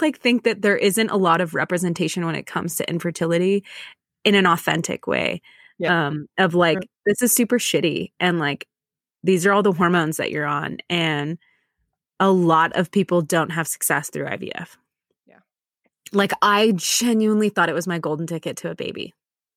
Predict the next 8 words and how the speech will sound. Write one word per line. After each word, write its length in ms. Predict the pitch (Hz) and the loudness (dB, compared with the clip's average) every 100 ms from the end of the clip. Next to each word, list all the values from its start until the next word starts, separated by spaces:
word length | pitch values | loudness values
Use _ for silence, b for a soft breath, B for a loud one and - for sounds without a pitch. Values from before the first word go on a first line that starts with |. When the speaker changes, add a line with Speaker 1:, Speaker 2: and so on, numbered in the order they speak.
| _ _ _ - | _ _ _ 0
Speaker 2:
Oh, 600 | 320 311 240 156 170 196 _ _ _ _ | 2 4 4 2 -2 -8 _ _ _ _
well, 180 | 262 294 | -2 0
they 180 | 277 262 | 2 2
Speaker 1:
Genuinely. 680 | - 180 151 - - - - _ - | 2 0 -2 -8 -12 -12 -16 _ -2
Speaker 2:
It 160 | 254 | 0
definitely, 640 | 233 262 277 294 254 - - | 2 0 2 2 2 0 -2
exactly. 520 | 240 233 233 226 190 | 0 2 0 2 2
It's 180 | 202 - | 0 -2